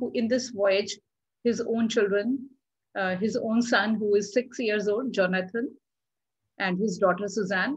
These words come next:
who is seven years old, they were with him. So the setting of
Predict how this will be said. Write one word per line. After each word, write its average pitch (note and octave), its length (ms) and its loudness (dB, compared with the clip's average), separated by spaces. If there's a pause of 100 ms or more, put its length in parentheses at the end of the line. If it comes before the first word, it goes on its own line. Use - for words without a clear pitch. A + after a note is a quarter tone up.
(160)
who G#3+ 80 -4
is F#3 140 -4
seven F#3+ 240 0
years F#3 260 0
old, A#3 220 -2 (120)
they G3+ 120 6
were G#3+ 220 0
with F3+ 260 -2
him. - 200 -10 (960)
So G#3+ 460 0
the A#3+ 100 2
setting C4+ 420 2
of D4+ 80 2